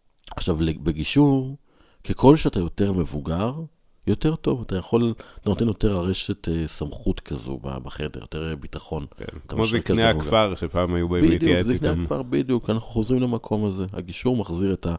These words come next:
Speaker 1: המקום של המבוגר והמנוסה ל-, לקהילה, את החשיבות שלו. ואז מתוך השיחה איתה, אה, עלה רעיון שנלך לבתי ספר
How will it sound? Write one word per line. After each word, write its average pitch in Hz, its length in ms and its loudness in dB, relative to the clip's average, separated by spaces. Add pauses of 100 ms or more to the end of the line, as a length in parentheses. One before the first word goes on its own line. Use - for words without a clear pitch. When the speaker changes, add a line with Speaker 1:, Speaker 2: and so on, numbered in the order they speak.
(340)
Speaker 1:
המקום 98 260 2
של 92 180 0
המבוגר 82 720 0
והמנוסה 78 540 -4 (600)
ל-, 69 460 -6
לקהילה, 73 500 -6 (920)
את - 80 -14
החשיבות 78 500 -8
שלו. 62 200 -10 (840)
ואז 147 320 2
מתוך 143 240 6
השיחה 117 420 2
איתה, 73 420 -8 (760)
אה, 78 220 -6
עלה 85 200 -2
רעיון 139 760 4 (220)
שנלך 92 520 -2
לבתי 92 380 2
ספר - 580 -10